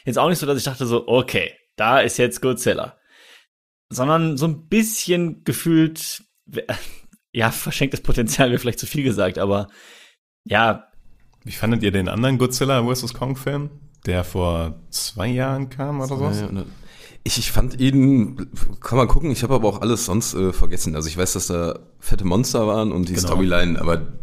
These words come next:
Speaker 3: dafür ist er ja auch nicht da, ne?
Speaker 2: Ich erinnere mich noch, wie, äh, King Kong auf diesem Flugzeugträger steht und dann kommt Godzilla daneben aus dem Wasser und dann prügeln die sich so ein bisschen.
Speaker 3: Mhm.
Speaker 2: War schon okay, aber kann man
Speaker 3: <laughs> War schon
Speaker 2: <laughs> war schon. Und dann
Speaker 1: Ja,
Speaker 2: dieser
Speaker 1: das, das geht
Speaker 2: dreiköpfige
Speaker 1: schon.
Speaker 2: Hydra-Drache oder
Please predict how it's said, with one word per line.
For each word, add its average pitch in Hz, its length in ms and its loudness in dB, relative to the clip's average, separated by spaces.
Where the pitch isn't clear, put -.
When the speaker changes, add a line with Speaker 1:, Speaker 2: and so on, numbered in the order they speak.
Speaker 3:
dafür 98 260 0
ist 95 100 0
er 90 60 2
ja 82 80 2
auch 80 60 -2
nicht 78 200 -4
da, 80 120 -2
ne? 82 60 -2
Speaker 2:
Ich - 80 0
erinnere 120 220 6
mich 120 140 4
noch, 113 220 2
wie, 98 180 2
äh, 90 440 -2
King 117 160 -4
Kong 107 140 -2
auf 92 100 -6
diesem 90 300 -4
Flugzeugträger 143 800 0
steht 139 340 -2
und 117 80 -4
dann 104 140 -2
kommt 104 180 -6
Godzilla 113 360 -2
daneben 104 800 -2
aus 98 180 -6
dem 90 140 -4
Wasser 139 400 -2
und 98 100 -2
dann 120 140 0
prügeln 127 260 0
die 127 80 2
sich 131 100 -4
so 143 60 -4
ein 120 40 -2
bisschen. 143 220 -4
Speaker 3:
Mhm. 90 380 0
Speaker 2:
War 123 100 -2
schon - 260 -2
okay, 117 320 -4
aber 107 460 2
kann - 180 2
man 127 200 6
Speaker 3:
<laughs> - 0 -
War - 920 4
schon 170 160 4
Speaker 2:
<laughs> - 0 -
war - 220 4
schon. 147 220 4
Und 123 120 6
dann 127 160 4
Speaker 1:
Ja, 117 80 6
Speaker 2:
dieser 156 160 4
Speaker 1:
das, 156 120 2
das 123 220 4
geht - 40 2
Speaker 2:
dreiköpfige 113 420 4
Speaker 1:
schon. 123 80 2
Speaker 2:
Hydra-Drache 151 880 0
oder 139 200 2